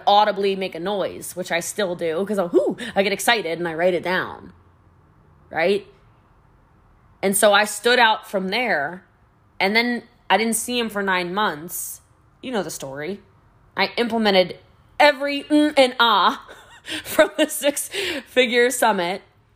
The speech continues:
and I went from thirty thousand dollars a month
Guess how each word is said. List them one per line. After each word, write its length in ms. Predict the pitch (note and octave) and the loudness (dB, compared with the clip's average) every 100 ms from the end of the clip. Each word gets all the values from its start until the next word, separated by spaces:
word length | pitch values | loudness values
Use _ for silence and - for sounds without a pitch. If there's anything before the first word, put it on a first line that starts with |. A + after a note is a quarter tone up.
| _ _ - | _ _ -2
and 120 | G#3 | 0
I 80 | G#3 | 0
went 240 | G#3+ - | -2 -4
from 180 | G#3 G3 | -8 -4
thirty 300 | G#3+ A3+ A3 | -2 -2 0
thousand 340 | F3+ F3+ F3+ | 0 0 0
dollars 320 | E3+ E3+ E3+ | -2 -2 -4
a 40 | E3+ | -8
month 460 | D#3+ D#3+ D#3+ - | -8 -8 -10 -16